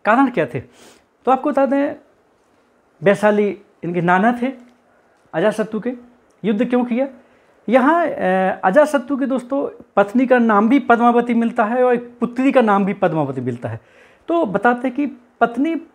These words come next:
पद्मावती के बहकावे में आकर के इसने क्या किया था, वैशाली पर आक्रमण किया था, उससे युद्ध करने की ठानी थी। और सबसे मेन कारण ये था, जो आर्थिक कारण था कि ये जो,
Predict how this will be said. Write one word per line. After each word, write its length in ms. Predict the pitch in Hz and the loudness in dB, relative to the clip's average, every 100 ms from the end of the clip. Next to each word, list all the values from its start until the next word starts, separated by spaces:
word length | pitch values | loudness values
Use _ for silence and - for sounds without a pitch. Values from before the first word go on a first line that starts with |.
| - | 0
पद्मावती 580 | 208 233 302 269 254 254 | 2 4 4 2 0 -6
के 340 | - _ 254 | -8 _ -8
बहकावे 560 | 180 165 175 214 214 285 | -6 -6 0 2 2 2
में 120 | 262 | 0
आकर 320 | 214 208 214 | -2 -2 -4
के 260 | 220 233 240 - _ _ _ | -2 -4 -6 -14 _ _ _
इसने 300 | 240 240 254 | -6 0 0
क्या 140 | 247 190 | 2 0
किया 200 | 202 208 | 2 0
था, 120 | 226 | 0
वैशाली 580 | 180 180 190 190 175 247 | 0 0 2 2 0 0
पर 180 | 240 226 | 0 0
आक्रमण 420 | 147 143 180 330 - - _ _ | 0 -2 0 0 0 -20 _ _
किया 180 | 175 202 | 2 2
था, 120 | 202 | 2
उससे 240 | 190 - | -2 -2
युद्ध 260 | 170 196 175 | 0 0 -2
करने 260 | 180 175 165 | -2 -4 -6
की 80 | |
ठानी 300 | 165 - 180 | -8 -6 -6
थी। 220 | 233 277 285 - _ - | -2 -4 -4 -16 _ 2
और 340 | 285 294 - _ _ - | 4 4 -2 _ _ -2
सबसे 380 | 262 254 - 349 | -2 -2 -2 -2
मेन 340 | 220 220 269 | 0 0 0
कारण 320 | 262 226 220 214 | 2 2 2 0
ये 200 | 180 247 | -2 -2
था, 380 | 233 202 - - _ | 2 0 0 -14 _
जो 100 | 190 | -6
आर्थिक 440 | 240 190 233 262 247 | -2 -2 -2 -2 -2
कारण 200 | 214 196 | -2 -2
था 360 | 202 196 190 _ _ | -4 -4 -4 _ _
कि 80 | 320 | -4
ये 60 | 320 | -2
जो, 300 | 320 220 | -2 -4